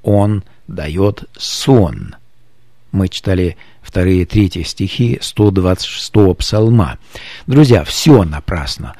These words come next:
Всё напрасно, если нет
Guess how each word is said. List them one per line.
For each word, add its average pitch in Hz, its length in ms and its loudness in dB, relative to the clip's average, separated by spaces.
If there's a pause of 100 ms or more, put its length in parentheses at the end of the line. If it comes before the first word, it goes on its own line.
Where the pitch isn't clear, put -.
(160)
Всё 185 560 4
напрасно, 156 800 0
если 117 480 0
нет 151 420 2